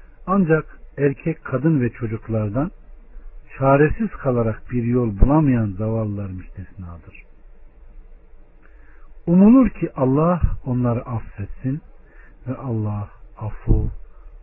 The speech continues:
gafur olandır. Her kim Allah yolunda hicret ederse yeryüzünde bereketli yer ve genişlik bulur. Allah'a ve Resulüne hicret ederek evinden çıkan kimseye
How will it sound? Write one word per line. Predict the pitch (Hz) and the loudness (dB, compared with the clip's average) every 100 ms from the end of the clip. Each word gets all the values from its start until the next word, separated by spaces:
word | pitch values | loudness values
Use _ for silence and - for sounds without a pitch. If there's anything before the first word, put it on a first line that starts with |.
| - | -16
gafur | 104 - 165 180 | 0 2 8 8
olandır. | 120 98 85 80 - - - - - - - - - - - - - - - | 8 4 -8 -16 -20 -20 -20 -20 -20 -20 -20 -20 -20 -20 -20 -20 -20 -20 -12
Her | - 170 220 | 2 2 2
kim | - 131 92 - - - - - - | 0 -4 -4 -10 -20 -20 -20 -20 -6
Allah | 127 123 185 196 | 0 4 6 6
yolunda | 160 156 139 127 | 6 6 4 2
hicret | 120 123 117 120 113 | 0 0 0 -2 -2
ederse | 110 127 147 - - - - - - - - - - - - - - - | 0 4 2 2 -6 -10 -14 -20 -20 -20 -20 -20 -20 -20 -20 -20 -20 -10
yeryüzünde | 110 143 175 160 123 127 117 98 | 2 4 4 2 0 0 0 0
bereketli | 117 113 - 113 - 104 95 | 0 -2 -2 -6 -6 -8 -4
yer | 120 175 - - - - - - | -4 -4 -8 -18 -18 -16 -16 -8
ve | 113 110 - 143 110 | -4 -4 -6 -16 -6
genişlik | 107 107 - - 110 - | -4 -4 -6 -10 -12 2
bulur. | - - - - - - - - - - - - - - - | 2 2 -6 -12 -20 -20 -20 -20 -20 -20 -20 -20 -20 -20 -8
Allah'a | 139 151 175 196 233 | 0 4 4 6 6
ve | 214 170 | 6 6
Resulüne | 143 143 135 123 | 4 0 2 2
hicret | 117 120 117 196 | 0 -2 0 0
ederek | 151 123 117 110 | 0 0 0 -2
evinden | 131 117 117 120 127 | -2 0 0 2 0
çıkan | 113 - 113 104 | -2 -8 -4 -4
kimseye | - 104 - 110 110 170 | -6 -8 -8 -8 -8 -8